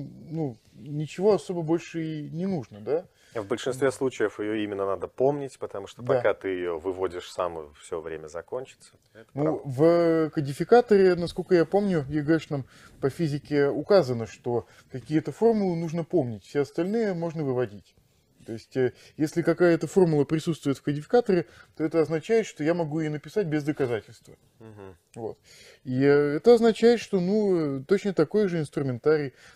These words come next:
Speaker 1: м, понимание физики процесса — это понимание того, какую формулу здесь нужно использовать.
Speaker 2: Ну,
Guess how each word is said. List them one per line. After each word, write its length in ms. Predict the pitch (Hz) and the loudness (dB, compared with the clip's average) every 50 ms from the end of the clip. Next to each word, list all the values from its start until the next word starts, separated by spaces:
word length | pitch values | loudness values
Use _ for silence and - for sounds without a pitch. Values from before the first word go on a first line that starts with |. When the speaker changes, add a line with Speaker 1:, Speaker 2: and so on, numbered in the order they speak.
| _ _ - | _ _ -14
Speaker 1:
м, 180 | 135 135 123 123 | -12 -12 -10 -6
понимание 500 | - 139 151 156 175 185 175 170 165 160 | -2 -2 0 2 0 0 0 0 -2 -4
физики 340 | - 190 175 160 151 - - | -4 -4 -6 -6 -6 -6 -2
процесса — 560 | - 170 165 165 - 233 233 - - - 170 151 143 135 139 | -2 -2 0 0 2 0 0 0 0 2 2 4 4 4 2
это 180 | 147 - 147 139 | 0 -2 -6 -8
понимание 520 | - 139 135 139 151 180 202 196 175 151 | -6 -6 -4 -2 -2 -2 -2 -2 -2 -4
того, 360 | - - 123 123 139 156 - _ - - - _ _ _ | -2 0 0 0 0 -2 -4 _ -16 -20 -20 _ _ _
какую 320 | - 147 - - 175 175 143 | -8 -6 -4 0 0 0 0
формулу 460 | - - 226 220 214 208 180 156 147 | 2 4 4 4 4 2 0 0 -2
здесь 320 | 117 113 131 175 170 - | -2 -2 -4 -4 -4 -4
нужно 320 | 160 156 151 135 151 151 147 | -6 -6 -6 -4 -4 -6 -6
использовать. 560 | - _ - 120 107 101 - 107 101 120 _ _ _ _ _ _ _ _ _ _ _ _ _ _ _ _ _ _ _ _ _ _ - - - - - - - - - - _ _ _ _ _ _ _ _ _ _ - - _ _ _ _ _ _ _ _ _ _ _ _ _ _ _ _ _ - | -8 _ -8 -8 -8 -10 -12 -20 -20 -20 _ _ _ _ _ _ _ _ _ _ _ _ _ _ _ _ _ _ _ _ _ _ -20 -20 -18 -18 -16 -18 -20 -20 -20 -20 _ _ _ _ _ _ _ _ _ _ -20 -20 _ _ _ _ _ _ _ _ _ _ _ _ _ _ _ _ _ -14
Speaker 2:
Ну, 280 | 113 117 113 104 92 | -8 -6 -6 -6 -6